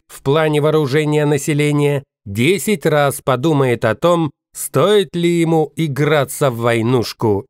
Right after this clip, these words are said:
или нет, поскольку кроме В С У, которые творят чудеса, будет огромное количество людей, которые моментально передвинет флажок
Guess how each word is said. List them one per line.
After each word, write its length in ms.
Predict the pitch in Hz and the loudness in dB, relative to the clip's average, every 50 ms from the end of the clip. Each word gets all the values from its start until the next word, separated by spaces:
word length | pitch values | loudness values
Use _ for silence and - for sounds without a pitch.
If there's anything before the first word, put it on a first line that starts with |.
| _ - | _ -2
или 300 | 160 175 180 185 202 190 | -2 0 2 2 2 2
нет, 440 | 180 151 131 120 110 98 _ - _ _ _ _ _ _ | 2 2 2 0 0 -4 _ -12 _ _ _ _ _ _
поскольку 720 | - 131 131 127 - - - 180 180 147 123 - 135 120 | -2 0 0 0 -2 0 0 0 2 0 0 0 -2 -2
кроме 540 | 104 - 123 120 135 160 165 151 139 135 120 | -2 -2 -2 0 2 2 2 2 2 2 0
В 140 | 107 113 123 | 0 0 -2
С 200 | 110 - - 110 | -2 0 0 0
У, 340 | 104 113 170 202 202 180 - _ _ _ _ - | 2 2 2 2 0 -2 -4 _ _ _ _ -2
которые 500 | 147 156 139 185 180 175 156 151 147 139 | -2 0 2 2 2 2 2 2 0 0
творят 540 | 143 135 147 160 160 160 147 127 - - - _ | 0 0 0 2 2 2 0 0 -2 -6 -20 _
чудеса, 720 | - - - 147 143 143 160 147 - - 156 117 95 80 - _ _ _ _ _ _ _ _ - | -12 -6 -4 -2 0 0 -2 -2 0 0 0 0 -2 -4 -8 _ _ _ _ _ _ _ _ -10
будет 400 | - 101 113 151 160 143 151 143 160 | -2 0 2 2 2 2 0 0 0
огромное 560 | 147 139 135 156 180 175 165 165 165 156 147 | 0 0 2 2 2 2 4 2 2 2 2
количество 640 | - 156 160 160 160 139 - 143 135 - - 139 | 2 2 2 2 0 0 -2 -4 -4 0 0 2
людей, 520 | 131 127 123 117 120 156 165 165 151 131 - _ - | 2 2 2 0 2 0 2 2 0 -2 -6 _ -2
которые 420 | 135 131 123 - 170 165 170 165 | -2 -2 0 0 0 2 2 2
моментально 840 | 156 160 165 160 160 151 143 131 - - 175 180 175 165 170 170 165 | 2 2 2 2 2 0 0 -2 0 0 0 2 2 2 2 2 0
передвинет 840 | 143 - - 185 180 185 180 151 151 151 160 156 147 143 135 123 - - | -2 -2 -2 0 0 0 0 -2 -2 -2 0 0 0 2 2 0 0 -4
флажок 640 | - - 135 139 139 131 113 127 170 175 139 - | -4 -2 0 0 0 0 0 0 -2 -2 -2 -6